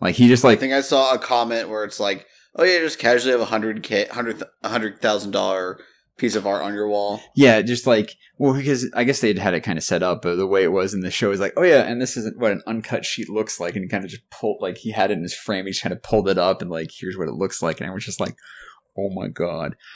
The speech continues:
Speaker 1: But no, that E T B was great. Um, the interviews that they got for that, they actually talked to, uh, Richard Garfield's old math professor.
Speaker 2: Yep.
Speaker 1: And stuff like that, among other people. It was,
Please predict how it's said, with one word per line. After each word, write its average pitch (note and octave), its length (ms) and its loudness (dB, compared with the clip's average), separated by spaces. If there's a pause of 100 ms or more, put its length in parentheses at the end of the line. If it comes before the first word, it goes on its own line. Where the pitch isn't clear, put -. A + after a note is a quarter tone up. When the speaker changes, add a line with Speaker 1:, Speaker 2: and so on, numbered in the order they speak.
(140)
Speaker 1:
But G#2 220 6
no, F2+ 220 4
that G2 280 2
E A#2+ 140 0
T A#2+ 100 2
B G#2 140 2
was F2 140 -2
great. F2 380 -2
Um, F2 320 -4
the - 140 -8
interviews G2 460 -6
that F2 140 -8
they E2+ 100 -2
got D#2+ 260 -2
for - 100 -12
that, E2+ 160 -4
they F#2 80 -2
actually F#2 160 -2
talked - 280 -2
to, F2 240 -4 (500)
uh, C2 300 -8 (600)
Richard G2+ 240 -8
Garfield's F2+ 460 -2 (100)
old E2+ 200 -2
math D2+ 400 -4
professor. A#2 540 0 (680)
Speaker 2:
Yep. G2+ 380 0 (200)
Speaker 1:
And A2+ 100 0
stuff - 240 0
like A2+ 120 0
that, A2 220 2
among F#2+ 240 0
other F#2+ 180 0
people. B2 460 -2 (680)
It A2+ 120 2
was, G#2+ 480 0